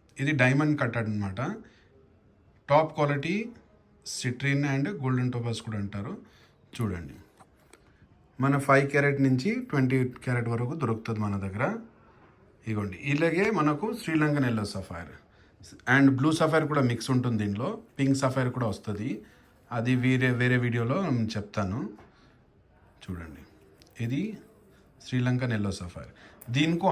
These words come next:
హార్డ్‌నెస్ వచ్చేసి నైన్ వస్తది దీనికి. ఓకే, and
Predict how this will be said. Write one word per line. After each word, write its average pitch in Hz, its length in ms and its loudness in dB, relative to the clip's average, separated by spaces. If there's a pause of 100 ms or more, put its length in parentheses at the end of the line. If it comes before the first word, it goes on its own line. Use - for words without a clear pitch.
హార్డ్‌నెస్ 151 500 2
వచ్చేసి 139 340 -2 (140)
నైన్ 135 240 6
వస్తది 87 340 -6 (260)
దీనికి. 95 380 -4 (800)
ఓకే, 165 240 -4 (760)
and 143 180 2